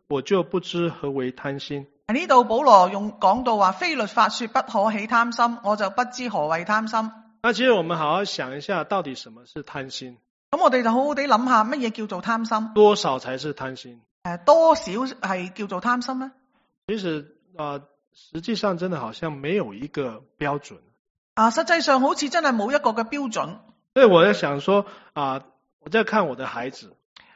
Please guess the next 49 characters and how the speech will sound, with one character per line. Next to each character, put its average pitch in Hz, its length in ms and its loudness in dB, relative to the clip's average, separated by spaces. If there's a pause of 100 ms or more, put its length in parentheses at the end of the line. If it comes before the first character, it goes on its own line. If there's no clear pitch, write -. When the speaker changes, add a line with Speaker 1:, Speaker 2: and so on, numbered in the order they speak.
Speaker 2:
啊， 202 200 0
所 370 160 -4
以 349 80 -2
我 262 140 0
就 233 80 2
谂， 220 320 4
啊， 208 340 4
用 220 500 -4
我 233 100 0
哋 226 100 -4
嘅， 226 200 -4 (140)
我 254 100 4
哋 240 60 2
睇 240 200 0
我 254 80 0
哋 214 80 -2
嘅 196 80 -4
细 202 180 -4
路 170 140 -6
仔， 160 260 -2
我 202 100 -4
哋 185 80 -6
嘅 180 60 -10
孩 139 180 -4
子。 147 180 -16 (840)
Speaker 1:
他 233 100 2
一 254 100 4
直 202 160 -4
不 175 160 -2
断 196 220 2
地 - 40 2
要 175 180 2
跟 175 180 -4
我 147 160 -8
要 160 220 -4
糖。 - 380 -14 (680)
Speaker 2:
啊， 180 480 0 (320)
我 220 120 2
个 240 100 0
孩 180 160 4
子 220 180 -6
不 226 140 -4
断 - 80 -18
咁 208 320 -4
要 254 160 -6
求 151 320 -6
要 190 100 -12
食 180 100 -12
糖。 156 360 -6